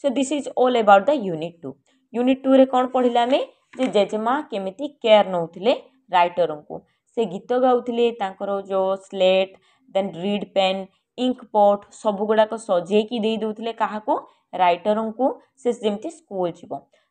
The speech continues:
ତ ଗ୍ରାଣ୍ଡମା ବି ତାଙ୍କ ସାଥିରେ ସ୍କୁଲକୁ ଯାଉଥିଲେ, କାହିଁକି ନା ସ୍କୁଲ ହେଇକି ଟେମ୍ପଲ୍ ଆଟାଚ୍ ହେଇକି ଥିଲା। ଯେଉଁ, ଅ, ସେ ପ୍ରିଷ୍ଟ ଯିଏକି ଆଲଫାବେଟ୍ ଆଉ ମର୍ଣ୍ଣିଂ ପ୍ରେୟର ଶିଖଉଥିଲେ କାହାକୁ? ରାଇଟରଙ୍କୁ। ଆଉ ଗ୍ରାଣ୍ଡମଦର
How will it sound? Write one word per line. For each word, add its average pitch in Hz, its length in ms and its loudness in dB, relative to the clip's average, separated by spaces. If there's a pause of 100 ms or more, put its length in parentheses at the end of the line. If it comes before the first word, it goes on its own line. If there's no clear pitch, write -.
ତ 269 40 -2
ଗ୍ରାଣ୍ଡମା 226 640 0
ବି 240 260 0
ତାଙ୍କ 233 280 -4
ସାଥିରେ 208 340 -6
ସ୍କୁଲକୁ 196 460 -8
ଯାଉଥିଲେ, 214 360 2 (340)
କାହିଁକି 208 380 -6
ନା 285 160 -6 (160)
ସ୍କୁଲ 269 480 0
ହେଇକି 214 560 -8 (180)
ଟେମ୍ପଲ୍ 226 440 -2 (120)
ଆଟାଚ୍ 294 400 -2
ହେଇକି 170 200 -6
ଥିଲା। 156 300 -14 (520)
ଯେଉଁ, 277 300 0 (120)
ଅ, 196 240 6
ସେ 226 200 -2
ପ୍ରିଷ୍ଟ 262 500 -2
ଯିଏକି 208 520 0 (140)
ଆଲଫାବେଟ୍ 208 600 4 (340)
ଆଉ 220 140 4
ମର୍ଣ୍ଣିଂ 214 360 2
ପ୍ରେୟର 247 320 2
ଶିଖଉଥିଲେ 208 540 -6
କାହାକୁ? 196 480 -4
ରାଇଟରଙ୍କୁ। 196 800 -2 (380)
ଆଉ 285 440 -2
ଗ୍ରାଣ୍ଡମଦର 262 720 2